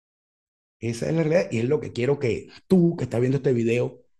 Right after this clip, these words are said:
reflexiones. Yo no voy a decir que soy pro Elon Musk porque eso no es cierto.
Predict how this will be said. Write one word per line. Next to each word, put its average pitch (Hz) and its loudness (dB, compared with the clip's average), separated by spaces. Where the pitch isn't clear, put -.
reflexiones. - -8
Yo 120 -4
no 147 0
voy 151 0
a 139 -2
decir 123 -4
que 127 -4
soy 127 -2
pro 117 0
Elon 107 0
Musk 160 -2
porque 101 -10
eso 87 -12
no 107 -2
es 156 -6
cierto. - -14